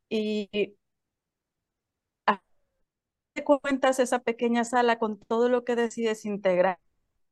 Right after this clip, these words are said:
en tu, en lo que ver, en lo que eliges tener, em, en, en lo que vas creyendo que es real. El hablar sobre el contexto para mí resulta como muy,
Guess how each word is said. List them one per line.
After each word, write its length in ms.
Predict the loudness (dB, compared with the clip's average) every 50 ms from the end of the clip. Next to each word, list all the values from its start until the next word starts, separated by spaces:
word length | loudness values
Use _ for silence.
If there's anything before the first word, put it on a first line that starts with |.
| _ _ _ _ _ _ _ _ _ _ _ _ _ _ _ _ -6 -6 -4 2 2
en 220 | 4 4 4 2
tu, 220 | 0 -2 -2 -4 -8 _ _ _ _ _ _ _ _ _ _ _ _ _ _ _ _ -10
en 140 | -10 -10 -12 _ _ _ _ _ _ _ _ _ _ _ _ -2
lo 180 | -2 -2 0
que 340 | 0 2 2 2 2 0 -4 _ _ _ _ _ _
ver, 500 | 4 6 8 10 10 10 10 8 8 6 6
en 160 | 4 4 4 4
lo 160 | 4 2 2 2
que 100 | 2 2
eliges 400 | 2 2 0 -2 -2 -4 0 2
tener, 560 | 2 4 6 8 8 8 8 8 6 4 0 -8 _ _ _ _ _ _ _ _ _ _ _ _ _ _ 2
em, 880 | 4 4 6 6 6 6 4 4 4 2 2 2 0 -2 -2 -4 -4 -6 -12 _ _ _
en, 680 | 0 2 2 4 4 4 4 2 2 2 2 2 2 2 2 0 -2 -8 _ _ _ _ _ 2
en 160 | 4 4 4
lo 100 | 4 4
que 120 | 4 4
vas 260 | 6 6 4 4 2 0
creyendo 480 | 0 0 0 0 0 0 0 0 0 0
que 80 | 0
es 120 | -2 0 0
real. 300 | 0 0 0 0 -2 -6 _ _ _ _
El 220 | 4 6 8 8
hablar 300 | 8 8 8 8 6 6
sobre 220 | 4 2 4 4 4
el 60 | 4
contexto 600 | 2 0 -2 2 2 0 0 0 -2 -2 -2 0
para 200 | 2 0 2 2
mí 140 | 0 0 0
resulta 360 | 0 -2 -2 -2 0 0 0
como 280 | 2 2 0 0 2 2
muy, 720 | 2 2 2 2 2 2 2 4 4 2 2 0 -4 -6